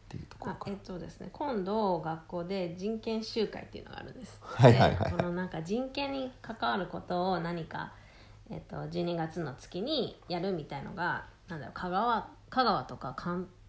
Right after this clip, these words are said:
Speaker 2: 西圏では一般的なのかな？
Speaker 1: なんかよくわかんないけど、で、これまではぶっちゃけ、なんかなんだっけ、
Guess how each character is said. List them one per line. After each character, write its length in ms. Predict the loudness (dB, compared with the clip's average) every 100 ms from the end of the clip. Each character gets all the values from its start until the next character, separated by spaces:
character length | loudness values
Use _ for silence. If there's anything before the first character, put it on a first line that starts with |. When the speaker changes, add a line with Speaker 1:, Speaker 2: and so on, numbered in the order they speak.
| -20
Speaker 2:
西 360 | -12 -8 -8 -8 -6
圏 260 | -4 -4
で 80 | -4
は 320 | -4 -6 -8 -10
一 100 | -16 -8
般 140 | -8 -6
的 140 | -6
な 80 | -6
の 80 | -8
か 120 | -10
な？ 160 | -10 -10 -18 -20 -20 -4
Speaker 1:
な 80 | 2
ん 20 |
か 60 | 4
よ 80 | 6
く 40 |
わ 40 | 8
か 100 | 8
ん 60 | 8
な 80 |
い 20 | 2
け 80 |
ど、 80 | 6
で、 100 | 6
こ 180 | 8 10
れ 100 | 12
ま 140 | 12
で 80 | 12
は 220 | 12 10
ぶ 140 | 6 0
っ 40 | 6
ち 80 | 6
ゃ 80 |
け、 460 | 10 12 12 8 -4 -12 -14 -20 -20 -8
な 120 | -2
ん 60 | 0
か 100 | 2
な 80 | 0
ん 80 | 0
だ 60 |
っ 40 | -2
け、 220 | -6 -8